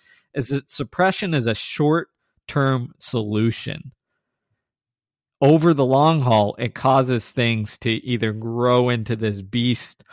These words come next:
or cause you to never be so sensitive to that thing, that item,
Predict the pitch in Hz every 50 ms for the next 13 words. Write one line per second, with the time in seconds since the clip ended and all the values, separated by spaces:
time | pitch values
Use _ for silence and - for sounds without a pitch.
0 | - - _ _ _ _ - 123 123 113 - _ - - - 135 120 120 120 117
1 | 104 123 123 117 107 - - - 120 113 110 107 113 113 113 117 117 127 120 117
2 | 123 - - 120 120 117 104 - - - 127 123 123 - - - 135 123 127 -
3 | - 120 107 113 110 95 - - - 113 101 107 107 104 - _ _ _ _ -
4 | 135 135 147 147 127 110 101 98 101 101 104 - _ 127 131 147 156 139 113 98
5 | 92 95 98 101